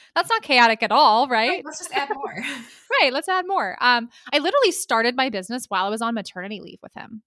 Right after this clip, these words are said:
Speaker 1: because I had a corporate job. And so, um, I just, you know, when I became a mom, everything changed. If you're a mom, you know, right? And, uh, that was that. I knew that I wanted something different. And so I hustled my butt off while on maternity leave to make it happen.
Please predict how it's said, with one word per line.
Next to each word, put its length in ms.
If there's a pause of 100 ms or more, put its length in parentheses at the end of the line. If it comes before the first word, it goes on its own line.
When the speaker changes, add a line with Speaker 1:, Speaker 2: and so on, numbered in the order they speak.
(100)
Speaker 1:
because 200
I 80
had 160
a 40
corporate 380
job. 320
And 140
so, 380 (440)
um, 400
I 120
just, 380
you 160
know, 300
when 120
I 80
became 300
a 60
mom, 420
everything 400
changed. 600
If 100
you're 120
a 20
mom, 260
you 100
know, 320
right? 400
And, 380
uh, 340 (720)
that 160
was 120
that. 300
I 120
knew 180
that 120
I 60
wanted 280
something 280
different. 360
And 120
so 220
I 120
hustled 600
my 140
butt 260
off 500
while 280
on 120
maternity 420
leave 400
to 440
make 180
it 80
happen. 560